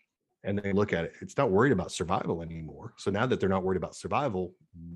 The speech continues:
we want them to think critically. We want, we wanna empower them to make those decisions. So to answer, to go back and,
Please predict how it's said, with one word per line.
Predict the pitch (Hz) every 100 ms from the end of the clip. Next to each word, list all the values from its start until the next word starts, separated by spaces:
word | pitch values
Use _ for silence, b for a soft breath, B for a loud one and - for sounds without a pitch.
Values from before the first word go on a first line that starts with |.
| - -
we | 87 120
want | 143 113 92
them | 95 92
to | -
think | - - 95 95 -
critically. | - 107 120 - 78
We | 113
want, | 113 - -
we | 117
wanna | 110
empower | 90 87 98 95 90
them | 87 131 92 - _ _ _ _ _ -
to |
make | 90 87 90
those | 87
decisions. | 82 80 117 95 82 73 - _ _ _ _
So | - 110 95
to | - 123
answer, | 135 -
to | -
go | 117
back | 113 110
and, | 95